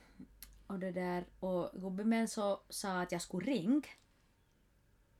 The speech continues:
Nej, jag ha-, nej, att jag skulle ringa och vi ska hämta dem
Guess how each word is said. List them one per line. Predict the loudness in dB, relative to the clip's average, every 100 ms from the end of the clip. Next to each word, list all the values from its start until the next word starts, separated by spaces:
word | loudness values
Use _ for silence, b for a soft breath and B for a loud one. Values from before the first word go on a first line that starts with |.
| _ -20 _ _ _ _
Nej, | 4 6
jag |
ha-, | 8 8
nej, | 10 10
att | 8
jag | 8
skulle | 8 6
ringa | 10 10 8 4
och | 2 0
vi |
ska | 0 2
hämta | 4 4 2
dem | 2 0